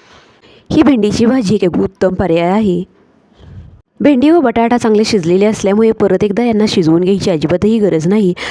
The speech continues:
आता गॅस बंद करून बटाटा भेंडीची चव वाढवण्यासाठी यामध्ये अर्धा लिंबाचा रस घालून घेऊया. लिंबू न वापरताही अशा प्रकारे केलेली भेंडी अजिबातही चिकट होत नाही, परंतु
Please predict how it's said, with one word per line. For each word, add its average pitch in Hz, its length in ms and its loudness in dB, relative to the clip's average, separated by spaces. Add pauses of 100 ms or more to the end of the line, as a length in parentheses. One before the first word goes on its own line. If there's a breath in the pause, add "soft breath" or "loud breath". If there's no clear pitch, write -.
(140 loud breath)
आता 208 260 -2
गॅस 190 200 0
बंद 214 260 0
करून 233 340 0 (920 loud breath)
बटाटा 240 320 2
भेंडीची 233 400 2
चव 208 220 0
वाढवण्यासाठी 196 680 0
यामध्ये 190 380 0 (100)
अर्धा 185 240 -2
लिंबाचा 190 440 -2
रस 196 160 2
घालून 170 280 0
घेऊया. 170 380 0 (1080 loud breath)
लिंबू 262 280 0
न 320 140 4
वापरताही 220 600 2
अशा 196 240 -2
प्रकारे 202 340 -2
केलेली 180 380 0
भेंडी 214 300 0
अजिबातही 190 540 0
चिकट 170 360 -4
होत 180 200 -2
नाही, 208 220 0
परंतु 202 520 0